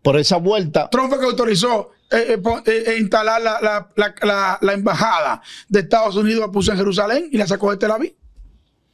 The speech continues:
Speaker 2: Fue Trump que tomó esa decisión.
Speaker 1: Por, por esa misma.
Speaker 2: Y empoderó más a Israel.
Speaker 1: Pero, pero, pero yo no, yo estoy hablando de, de los iraníes,
Speaker 2: Claro.
Speaker 1: no de, de los Estados Unidos.
Speaker 2: Claro, por eso, por eso no quieren
Speaker 1: Oye,
Speaker 2: a Trump.
Speaker 1: la confusión está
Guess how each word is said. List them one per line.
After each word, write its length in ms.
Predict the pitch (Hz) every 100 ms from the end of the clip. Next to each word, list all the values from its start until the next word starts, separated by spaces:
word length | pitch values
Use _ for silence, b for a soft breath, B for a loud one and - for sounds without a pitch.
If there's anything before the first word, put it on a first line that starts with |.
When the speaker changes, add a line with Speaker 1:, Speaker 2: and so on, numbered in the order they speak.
| _ -
Speaker 2:
Fue 140 | 226
Trump 260 | 226 285 339
que 100 | 233
tomó 340 | 220 202 214
esa 120 | 208
decisión. 360 | 214 202 254 330 -
Speaker 1:
Por, 220 | 107 104
por 160 | 110 113
esa 220 | 101 104
misma. 280 | 127 123 80
Speaker 2:
Y 100 | 214
empoderó 440 | 233 226 220 220 226
más 240 | 226 220
a 80 | 214
Israel. 360 | 190 208 247 359
Speaker 1:
Pero, 320 | - 123 127 92
pero, 200 | 123 123 101 -
pero 120 | 123 120
yo 120 | 131
no, 120 | 147
yo 160 | 98 123
estoy 160 | 127 143
hablando 340 | 135 147 147
de, 100 | 143
de 220 | 139 117
los 80 | 123
iraníes, 540 | 127 107 104 110 87 - _
Speaker 2:
Claro. 280 | - 113 107
Speaker 1:
no 200 | 123 143
de, 160 | 160 135
de 220 | 127 127
los 100 | 127
Estados 360 | 110 143 143 -
Unidos. 280 | 120 139 113
Speaker 2:
Claro, 340 | 107 165 262
por 120 | 143
eso, 200 | 147 214
por 180 | 220 202
eso 120 | 202
no 80 | 233
quieren 220 | 196 156 123
Speaker 1:
Oye, 80 |
Speaker 2:
a 20 | -
Trump. 200 | 190 104
Speaker 1:
la 260 | 139 151
confusión 880 | 170 170 120 123 95 151 165 151 123
está 540 | 101 - 113 90 73